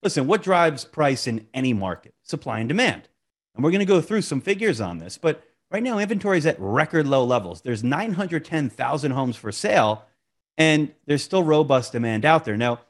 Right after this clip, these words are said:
even if rates were to continue to go up, would you see some of that demand erode? Sure. Think of it as an example like this, right? Let's say there was a concert and there was ten thousand seats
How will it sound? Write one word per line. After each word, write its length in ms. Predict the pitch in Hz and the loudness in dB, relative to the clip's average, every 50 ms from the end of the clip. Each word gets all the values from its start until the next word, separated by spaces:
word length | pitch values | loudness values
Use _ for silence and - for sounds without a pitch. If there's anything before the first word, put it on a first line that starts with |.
| _ _ | _ _
even 220 | - 151 160 202 214 | -4 -4 -2 -2 -4
if 140 | 208 - - | -6 -4 -2
rates 240 | 196 190 185 190 | -2 -2 -2 -2
were 100 | 170 170 | -2 -4
to 60 | 156 139 | -4 -4
continue 380 | - 147 - - 165 165 147 | -6 -10 -10 -6 -2 0 0
to 80 | 143 135 | 0 2
go 180 | 123 123 143 | 0 2 4
up, 320 | 170 156 - - - _ _ _ _ _ _ | 4 4 4 2 -6 _ _ _ _ _ _
would 160 | - 117 117 | -6 -6 -4
you 80 | 127 139 | -4 -6
see 180 | - - 214 180 | -6 -4 -6 -6
some 240 | - - 190 185 | -4 -4 -4 -2
of 60 | 185 180 | 0 0
that 180 | 185 180 156 | -2 -2 -2
demand 320 | - 175 175 175 175 175 160 | -4 -4 -2 -2 -2 -2 -2
erode? 320 | 156 160 160 165 165 156 | 0 2 2 2 2 -2
Sure. 460 | - - - - 247 208 - - - _ _ _ _ _ - | -6 -10 -6 -2 0 0 0 0 -2 _ _ _ _ _ -6
Think 120 | 233 233 | -4 -2
of 80 | 233 214 | 2 2
it 100 | 220 196 | 2 2
as 240 | - 156 156 139 151 | 2 2 2 2 2
an 80 | 156 | 0
example 400 | 131 110 110 127 127 117 - 107 | -2 -2 -2 -2 -4 -4 -4 -4
like 220 | 104 101 95 87 - | -4 -4 -6 -6 -8
this, 240 | 110 85 - - | -12 -12 -10 -8
right? 80 | 113 127 | -4 -4
Let's 160 | 147 151 147 | -4 -2 -2
say 80 | 170 170 | -2 -2
there 140 | 156 156 147 | 0 0 -2
was 100 | 131 127 | -2 -4
a 60 | 113 | -8
concert 600 | - - - 156 160 156 - - 87 82 - _ _ _ _ _ _ | -10 -12 -8 -6 -6 -6 -6 -8 -12 -12 -14 _ _ _ _ _ _
and 80 | - 120 | -6 -6
there 40 | |
was 100 | 110 104 | -6 -4
ten 220 | - - 190 196 185 | -2 -2 0 0 2
thousand 380 | 185 180 175 165 147 147 131 | 2 4 4 4 4 2 0
seats 460 | 113 - - 165 123 95 - - - | -2 0 0 0 0 0 -2 -10 -14